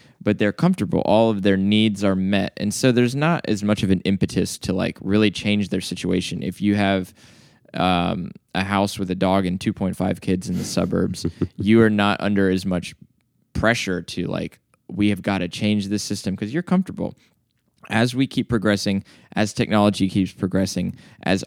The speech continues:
Speaker 1: automation and artificial intelligence and self-driving vehicles and manufacturing jobs continue to dwindle, all of this stuff,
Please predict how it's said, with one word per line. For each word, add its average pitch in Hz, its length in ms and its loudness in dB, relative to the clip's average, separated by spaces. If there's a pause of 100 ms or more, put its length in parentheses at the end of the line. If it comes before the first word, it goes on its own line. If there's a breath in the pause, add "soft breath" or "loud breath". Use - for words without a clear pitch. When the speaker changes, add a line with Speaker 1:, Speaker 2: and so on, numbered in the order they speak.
Speaker 1:
automation 104 840 2
and 92 280 -2
artificial 98 480 0
intelligence 95 800 2 (440 soft breath)
and 92 480 0 (240 soft breath)
self-driving 104 720 2
vehicles 95 440 2
and 92 160 0
manufacturing 101 720 0
jobs 98 300 0
continue 95 520 0
to 92 60 -4
dwindle, 95 340 0
all 120 200 2
of 165 100 0
this 139 140 -4
stuff, 135 280 0